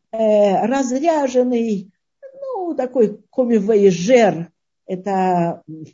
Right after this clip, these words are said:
как это сейчас называется? Сейчас это, там, специалист по продажам, я знаю, как это называется,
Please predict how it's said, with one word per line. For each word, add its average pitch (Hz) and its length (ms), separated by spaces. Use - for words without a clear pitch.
как 226 220
это 180 160
сейчас 180 420
называется? 165 800
Сейчас 180 520
это, 165 260
там, 165 200
специалист 240 760
по 208 120
продажам, 180 720
я 160 160
знаю, 202 320
как 185 220
это 156 180
называется, 170 720